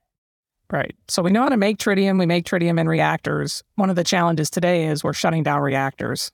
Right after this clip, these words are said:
So the shortage of tritium is not a shortage of knowledge of how to make it. It's a shortage of places to make it.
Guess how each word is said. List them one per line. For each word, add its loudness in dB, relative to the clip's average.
So -4
the -2
shortage 0
of -4
tritium 0
is -4
not 2
a 2
shortage -2
of -4
knowledge 2
of 0
how 2
to 0
make 0
it. -2
It's -6
a -4
shortage 0
of -4
places -2
to -2
make 0
it. 0